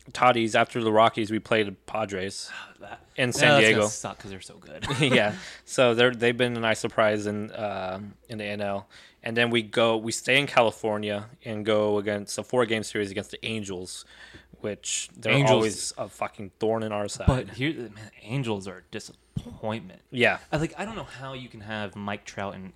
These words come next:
Speaker 2: Anthony R-, Rendon and suck.
Speaker 1: Yeah,
Speaker 2: But
Speaker 1: it's
Speaker 2: they somehow pull it off.
Speaker 1: Yeah, it, and they, <laughs> like, they, they wear it very well.
Speaker 2: Watch
Speaker 1: Um,
Speaker 2: as we get swept by the
Speaker 1: yeah,
Speaker 2: Angels in
Speaker 1: like,
Speaker 2: a
Speaker 1: as we
Speaker 2: four-game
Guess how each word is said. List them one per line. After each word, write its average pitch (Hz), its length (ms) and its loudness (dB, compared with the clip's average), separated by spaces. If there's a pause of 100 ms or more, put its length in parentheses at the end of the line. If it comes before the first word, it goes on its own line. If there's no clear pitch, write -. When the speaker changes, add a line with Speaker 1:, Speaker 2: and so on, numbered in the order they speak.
Speaker 2:
Anthony 101 360 -10
R-, 110 920 -14
Rendon 113 380 -2
and 92 100 -14
suck. - 460 -14
Speaker 1:
Yeah, 127 280 4 (120)
Speaker 2:
But 143 200 -2
Speaker 1:
it's - 260 -4
Speaker 2:
they 127 120 4
somehow 107 300 -4
pull 95 200 -10
it - 40 -14
off. 156 140 -14
Speaker 1:
Yeah, 131 240 2
it, 110 280 -8
and 117 140 -10
they, 113 680 -6 (180)
<laughs> 113 140 -14
like, 110 280 -4
they, 117 220 -4
they 117 160 -2
wear 123 220 2
it 101 60 -6
very 110 260 2
well. 92 320 -4 (100)
Speaker 2:
Watch 127 280 8
Speaker 1:
Um, 120 40 0
Speaker 2:
as 113 100 -2
we 101 80 -8
get 101 140 -8
swept - 300 -10
by 87 140 -14
the 87 80 -18 (260)
Speaker 1:
yeah, 160 220 6
Speaker 2:
Angels 120 180 -4
in 123 40 0
Speaker 1:
like, 123 120 0
Speaker 2:
a - 20 4
Speaker 1:
as 123 140 6
we 110 60 -4
Speaker 2:
four-game 95 60 -8